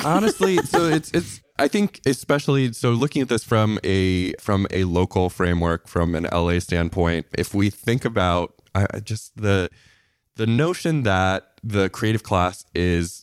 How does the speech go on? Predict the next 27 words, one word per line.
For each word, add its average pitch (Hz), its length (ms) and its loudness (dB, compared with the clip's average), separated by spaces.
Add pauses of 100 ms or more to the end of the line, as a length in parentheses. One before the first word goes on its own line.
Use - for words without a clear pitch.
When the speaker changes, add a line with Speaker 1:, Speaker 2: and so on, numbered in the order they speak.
Speaker 1:
those 98 320 2
people 90 440 0
who 98 140 -4
work 87 340 0
in 92 140 0
extremely 117 680 0
high 95 240 0
profit 90 500 -2
margin 82 560 0
jobs, 73 560 -4
that's, 104 320 -2 (280)
and 104 180 2
that 95 300 -2
the 101 80 2
future 139 600 -2
of 101 280 -2
the 95 80 -2
city, 90 420 0
like, 80 220 -2
the - 180 -6
innovative 95 560 0
future 98 440 -2
of 87 120 -2
the 87 100 -4
city, 87 420 0
is 85 360 -2 (640)
bound 98 440 -2